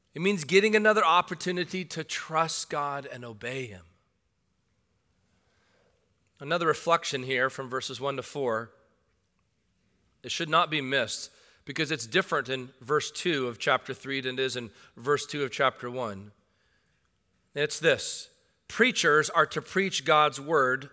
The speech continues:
not their own. Go back to verse two. "Arise, go to Nineveh, that great city, and call out against it."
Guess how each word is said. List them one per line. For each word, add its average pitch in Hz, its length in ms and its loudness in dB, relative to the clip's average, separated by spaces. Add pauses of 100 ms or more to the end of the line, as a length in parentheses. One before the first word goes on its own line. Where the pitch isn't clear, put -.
not 143 480 -2 (320)
their 131 540 2 (340)
own. 101 500 -8 (1400)
Go 135 100 -6
back 139 180 6
to 139 80 -2
verse 127 240 -4
two. 98 280 -10 (1040)
"Arise, 135 720 4 (520)
go 160 180 4
to 175 180 -2
Nineveh, 160 400 2
that 123 220 0
great 131 240 0
city, 107 380 -4 (640)
and 139 180 -4
call 180 340 2
out 185 300 8
against 147 480 0
it." - 220 -14